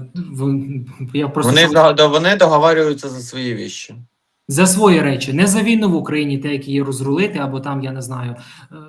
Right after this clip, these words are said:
Speaker 1: ну, щоб пошвидше це все закінчити.
Speaker 2: М,
Speaker 1: Вони
Speaker 2: може
Speaker 1: бачать
Speaker 2: бути, в тому числі. Як дальше людьми маніпулювати, як дальше людей садити, як дальше їх рабами тримати, як дальше, щоб вони не вигебувалися. Куди кого плодить, куга-, куди кого розпространять, куди хто інвестує. Вони своїми вопросами займаються.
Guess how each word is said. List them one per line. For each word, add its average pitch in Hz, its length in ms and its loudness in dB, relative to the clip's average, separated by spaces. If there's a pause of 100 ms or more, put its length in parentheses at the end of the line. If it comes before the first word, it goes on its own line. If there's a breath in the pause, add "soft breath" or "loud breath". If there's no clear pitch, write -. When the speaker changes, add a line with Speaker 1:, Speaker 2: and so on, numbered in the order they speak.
(140)
Speaker 1:
ну, 165 80 -12
щоб 131 180 -12
пошвидше 147 360 -8
це 135 100 -10
все 135 180 -10
закінчити. 127 460 -10
Speaker 2:
М, 113 80 -8
Speaker 1:
Вони 117 180 -10
Speaker 2:
може 180 200 0
Speaker 1:
бачать 185 160 2
Speaker 2:
бути, - 120 -4
в - 40 -12
тому 143 160 -6
числі. 123 500 -12
Як 143 200 -2
дальше 143 320 -2
людьми 120 280 -6
маніпулювати, 110 800 -12
як 117 220 -6
дальше 120 360 -2
людей 113 280 -4
садити, 117 600 -4
як 107 180 -2
дальше 120 280 -4
їх 110 140 -8
рабами 104 400 -4
тримати, 104 500 -12
як 117 160 -2
дальше, 120 280 -2
щоб 104 160 -10
вони 110 240 -4
не 107 100 -6
вигебувалися. 98 920 -6
Куди 127 240 2
кого 117 340 -2
плодить, 110 420 0
куга-, 113 420 -4
куди 110 220 0
кого 101 300 -6
розпространять, 120 720 -8
куди 107 220 -2
хто 117 200 -8
інвестує. 101 600 -8
Вони 185 200 -2
своїми 180 280 -8
вопросами 117 420 -10
займаються. - 600 -12